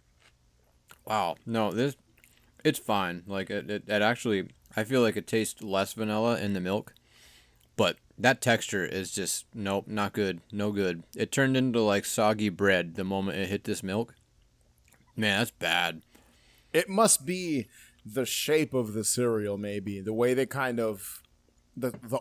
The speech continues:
Speaker 2: O's? I don't know, because Carmella
Speaker 1: Hmm.
Speaker 2: Creeper didn't get this mushy this
Speaker 1: No.
Speaker 2: fast.
Speaker 1: No
Speaker 2: So
Speaker 1: way. No.
Speaker 2: something, something odd here when it comes to the formula of this cereal once it gets hit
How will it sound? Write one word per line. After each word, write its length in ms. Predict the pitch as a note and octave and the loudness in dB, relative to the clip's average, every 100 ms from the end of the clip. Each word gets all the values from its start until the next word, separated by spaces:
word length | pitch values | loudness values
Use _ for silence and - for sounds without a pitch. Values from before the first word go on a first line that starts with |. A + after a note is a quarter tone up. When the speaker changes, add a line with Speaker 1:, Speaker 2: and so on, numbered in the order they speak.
| - | 2
Speaker 2:
O's? 520 | B2 D3 F#3 A3 E3 | 4 6 4 0 -2
I 160 | D3 | 2
don't 100 | F3 | 4
know, 80 | F#3 | 4
because 380 | C3+ C3 C#3 A2+ _ _ _ _ _ _ _ _ | 2 2 0 0 _ _ _ _ _ _ _ _
Carmella 420 | - F3 E3+ A#3 A3 | 0 2 6 4 4
Speaker 1:
Hmm. 60 | |
Speaker 2:
Creeper 300 | - G3 F3+ D3+ | 2 -2 0 -2
didn't 180 | C#3 | -2
get 180 | C3+ C3+ | 0 0
this 160 | B2 - | 0 -2
mushy 540 | B2+ B2+ - B2 G#2 F#2 _ _ - | 0 0 0 -2 -4 -10 _ _ -10
this 240 | A2+ A#2 - | -4 -2 0
Speaker 1:
No. 60 | A#2+ | 0
Speaker 2:
fast. 460 | A2+ D#2 D#2 D2+ | 2 0 -2 -6
Speaker 1:
No 60 | - - | -10 -20
Speaker 2:
So 380 | - - B2+ A2 | -6 2 4 2
Speaker 1:
way. 280 | D#2+ D2+ D#2 - | 0 -6 -10 -12
No. 200 | F#2 F#2+ _ _ _ - - | -10 -10 _ _ _ -18 -4
Speaker 2:
something, 720 | - - E3+ - E3 D3 C3 | 2 4 4 2 0 0 0
something 480 | - F3 F3 E3 | 2 2 2 0
odd 320 | D3+ D3 C#3 B2+ | 2 6 4 4
here 300 | B2+ B2+ A#2 | 0 2 2
when 140 | A#2 | 0
it 80 | A2+ | -2
comes 220 | C3 A#2 | -2 -2
to 80 | B2+ | 0
the 100 | A#2+ | 0
formula 640 | - D#3+ F3 D3+ C3+ A#2+ A#2 | 4 8 8 8 4 6 4
of 80 | |
this 160 | A2+ A#2 | 4 0
cereal 380 | - C#3 C3 A#2 | 2 4 6 4
once 240 | B2+ B2 | 2 0
it 60 | B2+ | 0
gets 260 | C3 A#2 | 2 0
hit 300 | - E3 D3+ | 2 4 4